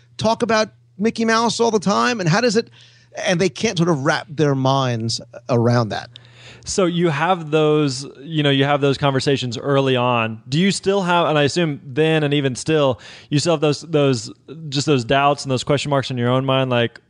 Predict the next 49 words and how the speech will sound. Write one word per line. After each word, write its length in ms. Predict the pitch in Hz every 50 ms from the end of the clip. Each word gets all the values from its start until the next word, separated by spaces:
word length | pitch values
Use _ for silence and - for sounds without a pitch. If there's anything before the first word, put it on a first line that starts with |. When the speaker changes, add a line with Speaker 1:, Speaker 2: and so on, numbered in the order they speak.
| _ -
Speaker 2:
"What 200 | 185 220 202 147
am 200 | 131 123 120 120
I 100 | 117 113
doing? 300 | 98 113 113 110 113 117
Like, 160 | 120 113 139
let's 180 | 151 160 -
just 180 | - 165 143 -
go 120 | 156 139
find 260 | - - 127 123 123 123
a 60 | 117
different 320 | 123 120 - 127 120 107
deal. 440 | 107 120 117 117 117 117 117 113 117 - - - - - -
Let's 340 | 139 139 143 147 160 - -
let 140 | 160 143 -
the 60 | 151 139
Mickey 320 | 139 139 139 - 147 139
thing 520 | 120 143 139 135 135 135 135 135 135 127
be 320 | 117 - 123 107 143 139 139
in 100 | 131 135
my 120 | 131 127 123
childhood 680 | - 131 123 123 123 123 117 120 123 123 123 123 123
and 80 | 120 120
let's, 240 | 120 123 - - 117
let's 260 | 120 131 123 - -
grow 280 | - 135 127 123 123 123
up 120 | 117 -
at 80 | 123 113
some 200 | - 127 120 117
point." 320 | - 123 123 120 117 117
Do 60 | 127
you 60 | 147 143
still 200 | - 180 170 139
have 200 | 131 139 139 139
those 180 | 147 139 127
doubts 340 | 110 123 123 123 131 135 -
and 80 | 131 113
second 240 | 131 120 131 123
guessing 260 | 110 120 120 - 139 131
yourself? 360 | 127 117 143 139 139 - _ _ _ _ _ _
Speaker 1:
I, 100 | - 156 -
I 120 | 175 196 180
don't 360 | 139 123 214 240 254 269 -
in 120 | 214 185
terms 260 | - 175 175 170 143
of 160 | 151 139 117 123
what 380 | 135 131 135 151 156 147 - -
I 140 | 131 131 131
am 140 | 127 123 120
doing 480 | 110 127 123 120 123 131 135 131 143